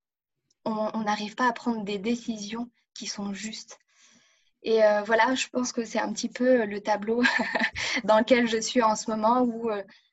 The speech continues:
voilà, j'essaye vraiment de nourrir au quotidien cette paix intérieure, de revenir à moi. Parfois, je me perds.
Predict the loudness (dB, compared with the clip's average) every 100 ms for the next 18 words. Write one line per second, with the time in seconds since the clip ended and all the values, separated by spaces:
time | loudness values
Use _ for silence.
0 | _ 2 2 0 -4 -2 0 0 0 -2
1 | 2 2 0 -4 -2 -2 -2 -6 -6 -8
2 | -6 -4 -6 -4 -2 0 -2 -4 -4 -2
3 | -2 -2 -6 -6 -6 -4 -4 -2 -2 0
4 | 2 0 -2 _ _ -6 -2 0 -2 -4
5 | -6 -8 -10